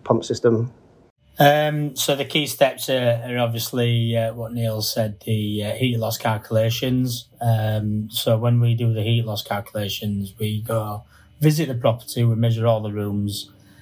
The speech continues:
Speaker 2: um, take details about the property. Uh, we can either take that from the E P C or we actually take it while we're on the property, because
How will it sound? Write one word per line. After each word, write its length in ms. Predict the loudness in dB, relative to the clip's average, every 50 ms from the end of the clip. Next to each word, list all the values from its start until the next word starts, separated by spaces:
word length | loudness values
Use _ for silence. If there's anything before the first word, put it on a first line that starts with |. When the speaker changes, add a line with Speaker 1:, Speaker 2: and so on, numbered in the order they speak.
| -20 -10 -2 2
Speaker 2:
um, 600 | 2 2 2 2 0 -2 -2 -2 -2 -4 -4 -2 2
take 260 | 2 2 2 2 2
details 480 | 0 0 0 2 2 0 0 0 -2
about 320 | -4 -2 -2 0 0 -2 -4
the 80 | -8
property. 760 | -8 -4 -2 -2 -2 -4 -8 -6 -2 0 0 0 0 -2 -6 -12 _ _ _ _ _ _ 0
Uh, 200 | 2 2 2 2 0
we 80 | -4 -2
can 140 | 0 2
either 200 | 2 2 2 0
take 220 | 0 2 2 2 2
that 200 | 0 -2 -4 -2
from 140 | 0 0 2
the 80 | 2
E 220 | 0 -2 -4 -4 -2
P 220 | 0 0 0 0
C 600 | -2 -2 0 0 2 2 4 2 2 0 0 -4 -4
or 600 | -2 -2 0 0 0 0 -2 -2 -2 -4 -6 -10 _ _ -8 -6 -2 0
we 100 | 0 0
actually 360 | 0 -2 -4 -4 -4 -4 -4
take 420 | -2 0 0 0 0 -2 -4 -4 -4
it 240 | -4 -4 -6 -10 _ _ _ _ _
while 240 | 2 2 2 2 0
we're 140 | -2 -4 -4
on 120 | -2 -2
the 60 | -4 -2
property, 500 | 0 0 0 0 -2 -8 -10 -6 -4 -4
because 460 | -4 -4 -4 -4 -6 -6 -6 -8